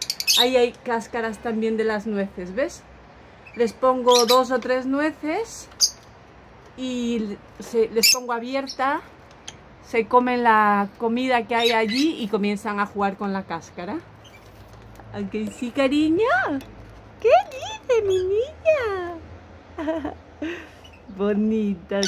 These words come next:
ellas. Wi, ki, wi, kiwi. Polli, polli.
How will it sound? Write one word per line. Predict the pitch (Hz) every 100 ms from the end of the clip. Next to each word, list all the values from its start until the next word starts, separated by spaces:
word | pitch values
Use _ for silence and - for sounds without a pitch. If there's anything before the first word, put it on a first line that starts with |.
| 196
ellas. | 196 196 196 190 - - 170
Wi, | 208 277 440 - - -
ki, | - 294 330 392 466 - - - - - - - - - - - - - - - - - - - -
wi, | 202 196 190 294 494 - - - -
kiwi. | 202 240 202 180 - - - - - - -
Polli, | 240 226 220 208 302 370 - - - - - - - - - - - -
polli. | 240 233 208 294 392